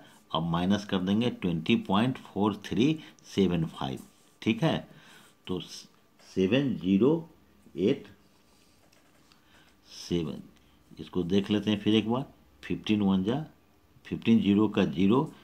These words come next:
फ़िफ्टीन वन जा फ़िफ्टीन, हैंड में वन, फ़िफ्टीन सेवन जा वन हंड्रेड फ़ाइव, वन सिक्स होगा, सॉरी, ये सिक्स हो गया, ठीक है। तो सेवन ज़ीरो सिक्स पॉइंट फ़ाइव ज़ीरो,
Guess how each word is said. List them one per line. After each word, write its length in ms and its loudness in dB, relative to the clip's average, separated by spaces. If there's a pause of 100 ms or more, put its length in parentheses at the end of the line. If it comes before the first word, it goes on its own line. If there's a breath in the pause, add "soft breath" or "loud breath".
(320 loud breath)
फ़िफ्टीन 360 0
वन 200 2
जा 160 2
फ़िफ्टीन, 500 -4 (260)
हैंड 180 -4
में 140 -2
वन, 300 0 (1200 soft breath)
फ़िफ्टीन 460 -2
सेवन 440 0
जा 140 0 (300)
वन 240 2
हंड्रेड 360 -2
फ़ाइव, 480 0
वन 320 -2 (120)
सिक्स 340 -4
होगा, 220 -8
सॉरी, 320 -12 (880 soft breath)
ये 320 -6
सिक्स 340 -12
हो 60 -14
गया, 220 -18 (600)
ठीक 160 -2
है। 80 -4 (640 loud breath)
तो 160 -16
सेवन 440 0
ज़ीरो 320 4 (540 loud breath)
सिक्स 440 -2 (200)
पॉइंट 300 0
फ़ाइव 300 -2
ज़ीरो, 260 -8